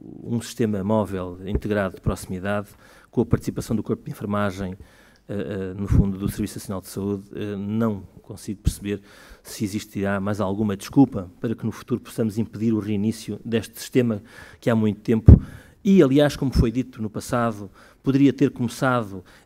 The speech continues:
eh, logo a seguir se houvesse a vontade política de iniciar um verdadeiro diálogo e de construir, de facto, um consenso. Eh, esta é uma questão que queria reforçar,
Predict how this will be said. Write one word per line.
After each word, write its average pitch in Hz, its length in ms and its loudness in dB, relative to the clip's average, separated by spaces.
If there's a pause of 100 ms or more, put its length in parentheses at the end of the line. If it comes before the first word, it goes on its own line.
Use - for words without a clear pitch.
eh, 110 400 0
logo 120 400 4
a 117 40 4
seguir 131 440 2 (180)
se - 280 -4
houvesse 127 640 -4
a 139 60 -2
vontade 117 500 -2
política 127 600 -4
de 113 80 -6
iniciar 127 280 -2
um 113 60 0
verdadeiro 110 380 0
diálogo 110 440 0 (200)
e 135 80 2
de - 40 -16
construir, 131 440 0
de 131 100 -10
facto, 127 240 -6
um 117 40 -6
consenso. 98 600 -12 (680)
Eh, 131 260 2
esta 180 260 6
é - 20 6
uma 143 120 6
questão 113 340 0
que - 160 -8
queria 101 240 -2
reforçar, 165 560 2